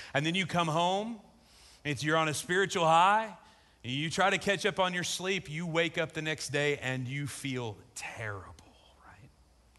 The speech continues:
You've all been maybe on a big vacation before, you're all excited beforehand, you go, you experience new things, you come home, you crash, and the day after you feel awful. Can you imagine what it must have been like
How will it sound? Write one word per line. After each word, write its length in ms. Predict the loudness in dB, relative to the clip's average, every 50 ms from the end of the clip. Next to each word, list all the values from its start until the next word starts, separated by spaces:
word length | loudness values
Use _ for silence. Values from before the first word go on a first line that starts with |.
| _ _ _ _ _ _ _ _ _ _ _ -4
You've 140 | 2 4
all 120 | 6 6 6
been 160 | 4 2 2
maybe 220 | 4 2 4 4
on 100 | 2 2 0
a 40 | 0
big 260 | 0 0 0 0 0
vacation 720 | -2 -4 -4 -2 -2 -2 -2 0 0 -2 -2 -2 -4 -4
before, 480 | -6 -6 -4 -2 -2 0 2 2 2
you're 180 | 0 0 -2 0
all 220 | 2 4 4 4
excited 500 | 2 0 -2 -2 2 2 2 2 2 -2
beforehand, 600 | -4 -6 -6 -4 -2 0 0 0 0 0 0 -2
you 80 | -2 0
go, 260 | 2 4 4 4 4
you 220 | 2 0 0 -2 -4 -6 -10 -12
experience 640 | -8 -6 -4 0 2 2 4 4 2 0 -2 -2 -2
new 160 | 0 -2 -2
things, 640 | -2 -2 -2 0 0 2 0 -2 -4 -6 -10 -10 -12 -16 -16 -8
you 140 | -4 -4 -4
come 300 | -2 2 2 2 2 2
home, 300 | 2 2 2 2 0 0
you 120 | -2 -4
crash, 720 | -4 -4 -2 0 2 2 2 2 0 -2 -4 -6 -6 -8 -10 -18 -20 -14 -10
and 120 | -6 -6
the 60 | -4 -2
day 260 | 0 2 2 2 2
after 460 | 0 0 0 0 -4 -10 -10 -10 -10
you 320 | -8 -8 -8 -8 -8 -8 -8
feel 560 | -10 -12 -12 -10 -10 -8 -8 -8 -10 -12 -14 -18 _ -20 -20 _ _ _ -16
awful. 480 | -14 -14 -14 -14 -16 -16 -16 -18 -20 -20 _ _ _ _ _ _ _ _ _ _ _ _ _ _ _ _ _ _ _ _ _ _ _ _ _ _ _ _ _ _ -6
Can 240 | -2 -2 -2 0 0
you 280 | 0 0 2 0 0
imagine 760 | 0 -2 0 2 2 4 4 2 0 -2 -6 -8 -8 -8 -6 -4
what 180 | -4 -4 -4
it 80 | -4 -6
must 320 | -6 -6 -6 -6 -8 -10
have 100 | -10 -8
been 220 | -8 -8 -8 -10 -12
like 400 | -14 -14 -16 -20 -20 -20 -20